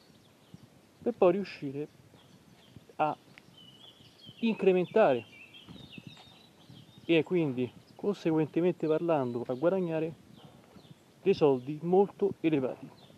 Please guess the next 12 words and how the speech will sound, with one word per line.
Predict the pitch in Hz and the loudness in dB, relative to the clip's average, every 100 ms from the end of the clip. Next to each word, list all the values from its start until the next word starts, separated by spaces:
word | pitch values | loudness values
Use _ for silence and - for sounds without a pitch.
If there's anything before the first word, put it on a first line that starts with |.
| - | -14
una | 147 139 123 - - - - - | -6 -4 -6 -10 -18 -18 -20 -16
quantità | - 156 196 180 | -6 -6 0 2
di | 151 | 2
denaro | 156 180 135 160 - | 2 2 0 -4 -8
piuttosto | - - 131 127 - 147 - - - | -10 -6 -6 -6 -10 -8 -10 -10 -6
elevata. | 151 147 - - - - - - - - - - | -2 -2 -4 -10 -20 -20 -20 -20 -20 -20 -20 0
Basta | - 214 - | 4 4 6
partire | 208 - 175 180 185 | 4 2 4 4 4
da | 160 | 4
un | 156 | 0
investimento | 160 156 170 - 170 120 - 131 - | 0 -2 -4 -4 -4 -4 -6 -8 -4
iniziale." | 143 123 - - - - | -6 -6 -10 -12 -12 -20